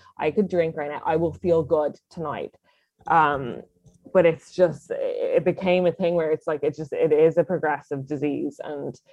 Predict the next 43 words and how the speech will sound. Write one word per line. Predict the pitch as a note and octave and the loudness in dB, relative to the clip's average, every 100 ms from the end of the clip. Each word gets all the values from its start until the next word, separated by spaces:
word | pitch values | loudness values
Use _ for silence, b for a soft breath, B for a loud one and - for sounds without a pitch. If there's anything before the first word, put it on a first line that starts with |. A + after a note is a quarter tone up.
| b b - | b b -6
you | E3 | -4
know, | D3 B2+ F#2+ - - _ _ _ _ | -2 -2 -4 -8 -18 _ _ _ _
it | - - - - F3 | -10 -10 -14 -20 _
was, | E3 D#3 - | 0 0 -2
it | F3 | -2
was | D#3+ | -2
two | C#3 - G3 | -4 -4 0
years | F#3 F3 E3 D#3+ | 2 4 2 0
where | D#3 | -4
I | D#3 | -4
couldn't | D#3 - - D#3 | -6 -8 -6 -2
go | D3+ | 0
one | D3+ D3+ D#3 D3 | 0 0 -2 -2
day | D3 D3 | 0 2
without | D3 C3+ C#3+ | 0 0 -4
drinking. | - C#3+ D3+ C3+ | -4 -6 -6 -4
Every | B2+ D#3+ | -2 0
day | E3 D3+ D3 D3 | 0 0 0 -2
I'd | C#3+ | -2
be | C#3+ | -4
like, | D3 - | -6 -4
"I | D3 | -4
will | D3+ D3 - b b - | -2 -2 -6 b b -10
just | D#3+ | -4
not | F#3 E3+ - | 0 2 2
drink | F#3 F3 | -2 -2
this | E3 | -4
one | E3 E3 D#3+ | -2 -2 -2
day." | D3+ D3+ | -2 -2
I | C#3+ | 0
was, | D#3 D#3 - _ _ _ _ _ - | 0 0 -4 _ _ _ _ _ -6
I, | D3 - | -4 -2
I, | |
I | E3+ - D#3+ | -2 0 0
was | D#3+ C#3 - - | 0 -2 -14 -6
really | E3+ F3 F#3 F#3+ | 0 4 4 4
feeling, | - F3+ E3+ D#3 | 2 0 0 -2
like, | D3+ C#3 - | -8 -8 -8
the | D3+ _ | -10 _
physical | F3 D#3+ E3 F3 D3+ C#3 | 0 2 0 -2 -2 -4
effect | C3 - D3 E3 _ | -6 -2 -2 -4 _
of | E3+ D#3+ | 0 4
it. | F3 F3+ | 4 2